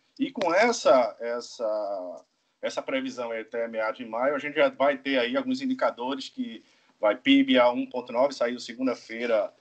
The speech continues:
um relatório do Banco Central. Há uma divergência aí com alguns bancos que acham que vai pra dois ponto três, dois ponto cinco negativo esse ano, né? Muito acelerado.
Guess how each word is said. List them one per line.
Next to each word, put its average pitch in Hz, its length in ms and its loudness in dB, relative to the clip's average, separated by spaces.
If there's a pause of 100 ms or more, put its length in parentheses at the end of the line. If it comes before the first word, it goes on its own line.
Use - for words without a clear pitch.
(220)
um 113 60 -12
relatório 110 380 -4
do - 60 -12
Banco 110 160 -16
Central. 117 640 4
Há 156 140 8
uma 160 100 2
divergência 131 720 -2
aí 131 220 0
com 131 100 -8
alguns 113 480 -10 (440)
bancos 151 460 0
que 107 140 -2
acham 123 360 2
que 110 240 -12
vai 107 220 -2 (400)
pra 107 80 -2
dois 113 180 -4
ponto - 240 -12
três, 127 360 -2
dois - 160 -8
ponto - 180 -10
cinco 113 260 -12
negativo 117 540 2
esse 104 220 -10
ano, 117 180 -2
né? 117 240 -6 (340)
Muito 139 360 -4
acelerado. 120 680 4